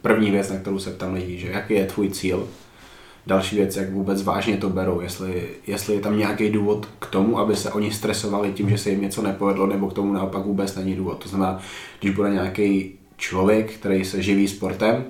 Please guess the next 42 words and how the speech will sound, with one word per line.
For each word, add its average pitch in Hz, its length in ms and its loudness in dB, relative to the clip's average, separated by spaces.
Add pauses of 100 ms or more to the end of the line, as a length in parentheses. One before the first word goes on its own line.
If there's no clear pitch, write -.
(120)
tak 90 180 -14
ten 104 160 2
je 101 120 0
zodpovědný 98 540 2
i 98 180 -4
za 98 120 -2
to, 95 400 0 (340)
jakým 95 240 -2
způsobem 98 400 -2
přistupuje 98 460 -2
k - 20 -6
těm 98 160 0
tréninkům, 98 560 0
ale 95 160 -2
když 95 120 -2
budu 98 180 0
mít 98 140 2
nějakého 95 320 0
člověka, 95 400 -4
který 98 300 -2
vynechá 95 480 -2
trénink 98 540 -4 (560)
a 95 680 -4
ten 98 160 -2
člověk 92 300 -2
to 92 140 -6
vyro-, 98 380 -2
vyloženě 98 420 0
bere 95 180 -2
jako 95 220 -2
kondiční 98 500 2
sport, - 280 -6
tak 95 120 -8 (500)
jakože 98 240 -12
to 98 140 -2
není 98 200 2
důvod 95 240 -2
pro 98 120 -6
tebe, 98 260 -2
aby 98 120 -6
se 101 160 -8
stresoval, 98 520 -6